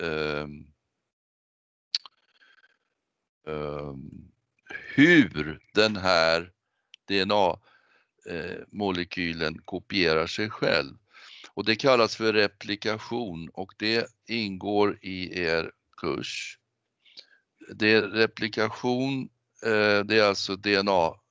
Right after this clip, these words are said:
eh, kopiering. Och, eh, sen har vi de-, proteinsyntesen, den kommer jag inte ta idag. Eh, den kommer jag ta nästa gång. Och den brukar jag gå igenom fyra gånger för att den är så viktig. För, ah, eh,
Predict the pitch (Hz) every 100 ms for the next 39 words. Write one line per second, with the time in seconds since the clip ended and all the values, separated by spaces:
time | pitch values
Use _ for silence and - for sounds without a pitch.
0 | _ 90 76 - 98 - 87 80 95 151
1 | 170 _ - - _ _ _ - 117 110
2 | _ - - _ _ _ _ 113 104 101
3 | 95 123 113 107 101 101 98 101 - -
4 | 107 110 113 95 92 87 104 107 104 95
5 | 95 90 98 95 92 82 - 78 80 82
6 | - _ _ - _ _ _ _ 82 80
7 | 80 76 71 69 78 71 64 - - -
8 | - - 85 101 104 - _ _ 101 104
9 | 110 98 95 95 95 87 87 87 101 78
10 | 76 82 73 87 87 78 78 78 - 80
11 | 78 - - 101 _ _ _ _ - -
12 | - - _ _ _ 90 - - 117 113
13 | - 123 120 120